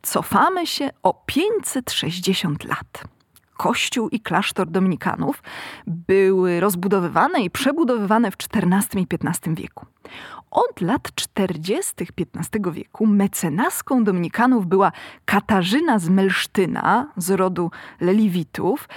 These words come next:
m, która była najpierw żoną księcia mazowieckiego Janusza, a potem wyszła za kasztelana krakowskiego Mikołaja z Kurozwęg, który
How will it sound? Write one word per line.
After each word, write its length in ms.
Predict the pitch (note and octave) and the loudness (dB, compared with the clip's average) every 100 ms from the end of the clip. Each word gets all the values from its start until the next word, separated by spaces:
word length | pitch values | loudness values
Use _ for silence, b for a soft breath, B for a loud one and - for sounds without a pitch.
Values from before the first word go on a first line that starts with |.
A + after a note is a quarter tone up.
| B B B - | B B B 0
m, 220 | A3 A3 | 0 0
która 240 | - F#4 | 0 2
była 160 | E4+ D4 | 4 2
najpierw 420 | E4 A#4+ F4+ A#3+ | 2 2 0 2
żoną 460 | G#3 B3+ C#4+ B3+ A3+ | 2 4 4 4 2
księcia 380 | - C4 B3+ | 2 2 4
mazowieckiego 640 | A3 F#3+ F#3 F3 - F3+ D#3+ | 2 2 0 -2 -4 -4 0
Janusza, 480 | C#3+ D#3 E4+ - - | 2 2 0 0 -2
a 80 | - | 0
potem 320 | E4 G4 C4+ | 0 2 2
wyszła 340 | B3 - C#4 B3+ | 2 0 0 0
za 140 | - A3 | -2 -2
kasztelana 680 | - G#3+ - G#3+ G#3+ G#4 C4+ | -2 -2 -2 0 0 2 0
krakowskiego 920 | - G#3 G3 - - D3 - F#3+ E4+ B B B | 0 -2 -4 -4 -6 -6 -2 -2 -2 B B B
Mikołaja 720 | G3 B3 - G#3+ A#3 F#4 B3 | 2 2 2 2 4 4 2
z 80 | - | -2
Kurozwęg, 800 | - B3+ C4+ C4 F#3 - - - | -4 0 2 2 0 -4 -8 -12
który 320 | - - D4 | -8 -2 -2